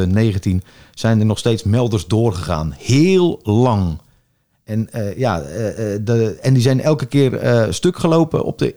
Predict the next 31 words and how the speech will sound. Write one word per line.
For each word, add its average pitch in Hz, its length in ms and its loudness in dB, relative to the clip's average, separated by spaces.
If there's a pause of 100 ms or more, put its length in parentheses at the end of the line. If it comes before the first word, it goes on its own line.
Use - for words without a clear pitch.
(100)
op 123 180 -2
de - 140 -12
allerhoogste 143 600 2
instanties. 143 600 0 (200)
En - 180 -4 (120)
alles 147 680 -4 (100)
is - 260 -2
in 98 140 -4
de 92 100 0
doofpot 95 440 -2
gestopt. - 420 -10 (420)
Alles 196 360 -2
is 123 200 -4
in 123 80 -2
de 101 80 -4
doofpot 135 400 -4
gestopt. - 260 -8
En 113 80 -4
daar 156 180 0
mo-, 131 140 2
of - 180 -8
moet 107 160 -4
een - 80 -4
eind 123 240 -4
aan 131 60 -2
komen. 95 240 -4
Daar 113 120 -4
strijd 170 320 -6
ik 110 100 -8
ook 117 140 -4
voor. 85 320 -4